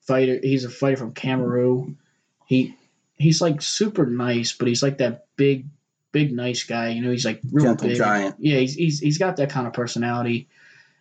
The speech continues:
Speaker 1: And, uh,
Speaker 2: Now,
Speaker 1: he,
Speaker 2: look.
Speaker 1: he's just, his power is unreal. Like, he just puts people out. And the worst, the worst knockout or the best knockout he has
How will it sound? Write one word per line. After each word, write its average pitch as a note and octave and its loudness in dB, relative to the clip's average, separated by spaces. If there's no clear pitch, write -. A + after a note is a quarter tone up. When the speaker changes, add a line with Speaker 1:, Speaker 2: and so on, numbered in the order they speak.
Speaker 1:
And, A#2+ 0
uh, A#2 -2
Speaker 2:
Now, G#2 2
Speaker 1:
he, G3 4
Speaker 2:
look. - -6
Speaker 1:
he's E3 -4
just, D3 0
his D#3+ 0
power C#3 0
is A#2 -10
unreal. A#2+ -4
Like, A#2 -6
he D3 2
just D3 -2
puts C#3+ -2
people A#2 -4
out. A#2+ -2
And A#2+ 2
the A#2+ -2
worst, C#3+ 2
the C3 0
worst D#3+ 2
knockout B2+ 0
or A#2+ -4
the A#2 -6
best C3+ -2
knockout A#2+ -8
he C#3+ -2
has A#2 -6